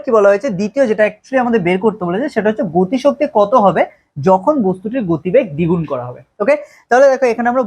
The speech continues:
বস্তুটির হচ্ছে ভর বের করলাম। এবার আমরা চলে আসি সেকেন্ড পার্টে, যেখানে actually বস্তুটির গতিবেগ কি হবে? দ্বিগুণ হয়ে যাবে। তাহলে এখানে লিখবো যেহেতু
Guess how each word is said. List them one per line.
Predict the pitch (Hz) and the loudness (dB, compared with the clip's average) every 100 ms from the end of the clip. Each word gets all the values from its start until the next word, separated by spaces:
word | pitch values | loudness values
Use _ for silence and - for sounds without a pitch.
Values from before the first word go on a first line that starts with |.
| 190 | -4
বস্তুটির | 185 220 247 240 | -8 -8 -6 -6
হচ্ছে | 233 208 143 | -8 -10 0
ভর | 196 226 | 2 2
বের | 170 - | -2 -6
করলাম। | 123 120 _ _ _ - | -16 -20 _ _ _ 0
এবার | 240 294 | 2 2
আমরা | 247 247 | 0 -2
চলে | 214 | -2
আসি | 214 311 - | -2 -6 -6
সেকেন্ড | 226 220 233 208 | -6 -4 -6 0
পার্টে, | 160 131 143 | 0 0 -4
যেখানে | 185 233 233 | -6 2 0
actually | 202 285 285 202 | 0 0 0 0
বস্তুটির | 190 196 233 | -2 -6 -2
গতিবেগ | 170 185 202 | -2 0 -2
কি | 311 | 0
হবে? | 285 147 131 | 0 0 -2
দ্বিগুণ | 208 247 240 | -2 0 2
হয়ে | 226 | 2
যাবে। | 220 240 _ _ - | 2 0 _ _ 0
তাহলে | 277 254 | 2 2
এখানে | 254 247 | 2 2
লিখবো | 180 165 294 147 165 | 0 -2 -4 -2 -2
যেহেতু | 208 277 277 | 0 0 -2